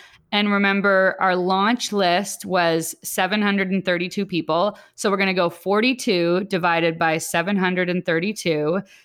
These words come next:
and we get a conversion rate of five point seven percent, which is very high, but also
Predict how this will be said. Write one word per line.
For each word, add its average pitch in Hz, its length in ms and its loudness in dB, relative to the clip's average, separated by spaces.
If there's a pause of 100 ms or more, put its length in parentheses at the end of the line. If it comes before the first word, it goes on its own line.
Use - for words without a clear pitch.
(200)
and 196 400 2
we 196 140 -2
get 185 240 0
a 190 80 -2
conversion 196 560 0
rate 180 260 2
of 175 240 -4
five 180 440 0
point 180 260 -4
seven 165 360 -2
percent, 156 380 -6 (400)
which 240 220 0
is 202 160 -2
very 247 460 2
high, 220 680 2 (260)
but 240 220 0
also 339 540 2